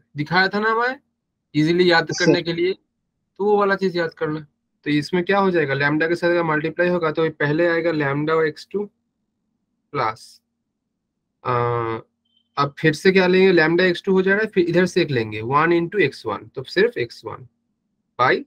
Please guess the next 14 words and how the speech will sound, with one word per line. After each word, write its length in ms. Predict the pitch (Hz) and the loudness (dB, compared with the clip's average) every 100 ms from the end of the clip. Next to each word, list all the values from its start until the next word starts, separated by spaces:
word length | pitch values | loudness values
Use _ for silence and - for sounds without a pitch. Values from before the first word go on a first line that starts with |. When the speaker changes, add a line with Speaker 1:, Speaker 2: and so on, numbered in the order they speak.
| 135 | -6
Speaker 1:
lambda 360 | 110 104 110 | -6 -6 -10
plus 340 | 113 123 120 - | -10 -10 -12 -14
one, 180 | 120 127 _ _ | -16 -18 _ _
comma, 320 | 143 127 107 - _ _ _ | -2 -2 -2 -10 _ _ _
फिर 100 | 180 | 0
से 160 | 180 214 | 2 4
lambda 280 | 190 185 196 | 4 2 0
का 60 | 202 | 0
दूसरा 340 | 175 170 180 | -2 -2 0
वाला, 260 | 143 107 101 _ - | 0 -2 -6 _ -12
मतलब 220 | 117 127 | -4 -2
lambda 360 | 127 131 139 156 | 0 -2 0 2
Y 200 | 151 156 | 2 0
two 240 | 151 220 | -2 -6